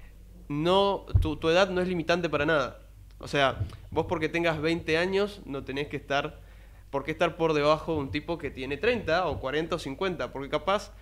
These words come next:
podés tener un debate súper serio y un debate súper rico con esa persona y ser alguien que tiene muchísimo para aportar a la sociedad también, desde el servicio público a la actividad privada.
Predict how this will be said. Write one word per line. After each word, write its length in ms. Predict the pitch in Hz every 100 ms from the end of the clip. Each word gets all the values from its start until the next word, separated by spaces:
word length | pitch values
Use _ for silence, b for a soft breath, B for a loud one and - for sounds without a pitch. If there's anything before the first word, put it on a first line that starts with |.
| B - -
podés 220 | 151 180
tener 160 | 175 180
un 120 | 165
debate 320 | 151 160 143
súper 360 | - 190 196 175
serio 300 | 196 190 170
y 40 |
un 40 |
debate 320 | 143 143 147 143
súper 320 | 185 175 156
rico 240 | 175 156
con 100 | 143
esa 160 | 143 147
persona 520 | 139 - 156 170 185 B B -
y 80 |
ser 160 | 143 180
alguien 160 | 185 180
que 80 |
tiene 240 | 151 160 156
muchísimo 480 | 147 143 151 160 143
para 140 | 135
aportar 280 | 127 - 139
a 60 |
la 80 | 131
sociedad 320 | 131 120 131
también, 480 | 127 131 139 165 147
desde 540 | 135 143 165 165 - - 147
el 80 |
servicio 380 | - 127 139 135
público 320 | - 220 208
a 20 | 147
la 80 |
actividad 320 | 123 123 98 90
privada. 320 | 117 110